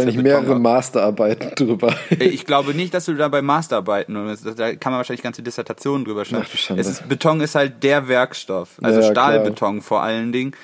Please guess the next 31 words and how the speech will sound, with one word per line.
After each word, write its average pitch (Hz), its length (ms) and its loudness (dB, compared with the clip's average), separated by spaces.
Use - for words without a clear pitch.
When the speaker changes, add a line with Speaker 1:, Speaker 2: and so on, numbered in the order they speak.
Speaker 2:
weil 120 380 4
die, 120 340 -4
das 120 160 0
ist - 160 -6
halt 123 220 2
wie 135 180 -4
Legierungen, 123 800 0
da 110 80 2
kannst 139 260 -2
du 123 60 -2
alles 135 200 0
Mögliche 135 380 -2
zusammenkippen 127 760 -2
und 123 180 -2
hast - 260 -4
immer 139 200 4
neue 123 280 2
Eigenschaften. 110 840 0
Speaker 1:
Mhm. 113 60 -6
Speaker 2:
Und 127 160 2
auch 127 140 2
mit 139 140 2
den 123 120 0
Formen, 135 400 2
das 117 160 0
ist 127 120 -10
nämlich, 117 220 -4
es - 300 -6
gibt - 180 -6
ganze 127 300 -4
Bücher, 135 640 0